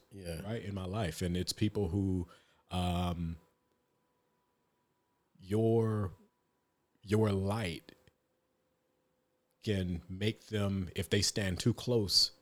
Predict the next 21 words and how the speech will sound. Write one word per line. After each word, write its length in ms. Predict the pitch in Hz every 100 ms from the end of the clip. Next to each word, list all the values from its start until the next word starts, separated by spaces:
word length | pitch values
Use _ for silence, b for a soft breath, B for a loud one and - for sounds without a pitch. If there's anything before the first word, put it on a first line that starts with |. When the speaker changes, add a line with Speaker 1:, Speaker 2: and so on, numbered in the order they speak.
| _
Speaker 2:
can 220 | - 90 98
make 240 | 110 -
them 140 | 98
see 240 | 85 - 113
themselves, 800 | 95 95 - 110 101 90 82 85
and 120 | 90
they 100 | 95
have 180 | 95 -
to 60 |
start 220 | - 104 87
reflecting 520 | 90 - 98 - 90
on 140 | 87
themselves. 560 | 98 127 - 90 85 80
And 80 | 87
so 100 | 92
then 140 | 98
Speaker 1:
Yeah. 80 | 92
Speaker 2:
it 140 | 90
becomes 280 | 85 98 90
this 160 | 85 92
whole, 480 | - 98 92 90